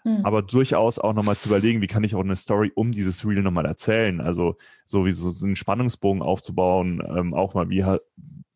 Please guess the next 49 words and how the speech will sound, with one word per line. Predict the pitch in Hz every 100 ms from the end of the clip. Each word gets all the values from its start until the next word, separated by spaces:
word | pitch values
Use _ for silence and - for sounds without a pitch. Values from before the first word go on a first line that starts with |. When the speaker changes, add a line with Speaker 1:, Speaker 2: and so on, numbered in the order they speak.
| -
Speaker 2:
wie | 117
sind | 98 98
da | 95
eure | 82 95 92
Erfahrungen, | 85 - 113 117 113 104
bla, | 92
bla, | 90
bla. | 92 123 131 - - -
Dann | 107 107
hat | 104 -
man, | 101 101 98
ähm, | 87 92 92
das | 92 -
Reel, | 104 120 135 127
was | 101 95
das | - -
Ganze | 95 98 98
zusammenfasst | - 92 101 127 - 113 113 95
und | 95
dann | 92
nochmal | 92 90
ein |
Outro | 87 104 131 117
zu | 113 -
machen, | 113 123 143 143 - - - _
weil | - 92 98 101 107 90 101
man | 104 101
ja | 98 95
da | 104 104 117
in | 90
den | 101
Stories | 98 110 110 101
jetzt | 107 -
auch | 92 95
diese | - 95 90
tolle | - 107
Funktion | 101 104 92 - 110 113
hat, | 95 -
dass | 92
jetzt | 95 -
jeder | 104 95 90 -
auch | - 90 -
rauslinken | 107 131 - 95 85 90
kann | 90
aus | 80 82
den | -
Stories. | 90 - 69 67 -
Das | -
heißt, | 90 92 - - - -